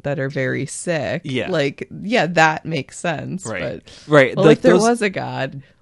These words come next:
Speaker 1: what
Speaker 2: Why do people die?
Speaker 1: he should, he should save everyone from their
Speaker 2: Mm.
Speaker 1: Formula One racing <laughs> accidents.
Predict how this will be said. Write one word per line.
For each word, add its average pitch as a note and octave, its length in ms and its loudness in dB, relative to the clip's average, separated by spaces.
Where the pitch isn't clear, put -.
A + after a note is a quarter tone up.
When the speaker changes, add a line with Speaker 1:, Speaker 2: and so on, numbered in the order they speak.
Speaker 1:
what G3 240 -8
Speaker 2:
Why C3+ 160 2
do C3 80 -2
people A#2 240 -4
die? A2 160 -4
Speaker 1:
he F#3 60 -2
should, - 240 -6
he F#3 160 -6
should E3 240 -10
save D#3+ 320 -4
everyone D#3 520 -4
from C#3 460 -8
their C3+ 400 -4
Speaker 2:
Mm. A2 60 -14
Speaker 1:
Formula C#3+ 560 -6
One C3+ 300 -8
racing C#3 460 -8
<laughs> B2+ 120 -6
accidents. - 960 -8